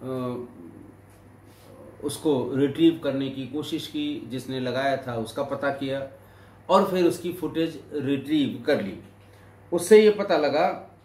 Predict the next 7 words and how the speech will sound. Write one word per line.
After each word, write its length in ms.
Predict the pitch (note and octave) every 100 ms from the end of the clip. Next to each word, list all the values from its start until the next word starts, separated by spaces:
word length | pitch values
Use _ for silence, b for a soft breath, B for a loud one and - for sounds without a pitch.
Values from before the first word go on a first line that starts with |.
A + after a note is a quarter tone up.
| -
कि 440 | F#3+ G#3 G#3 - - - - _ _ _ _ - - - - - - - - - - - - -
दो 380 | B2 B2 G#3+ A3
संदिग्ध 580 | - E3+ D#3+ F#3 F#3 C3+
लड़के 580 | C3 C3 C3+ F3 F3+ - - _ _ _ _ _ _ _ - - -
बाहर 600 | A2+ G#2 D#3 F3 F3+ F#3
निकलते 540 | E3 C#3+ D3 C3 D#3+
हुए 440 | C#3 A2+ C#3 D#3+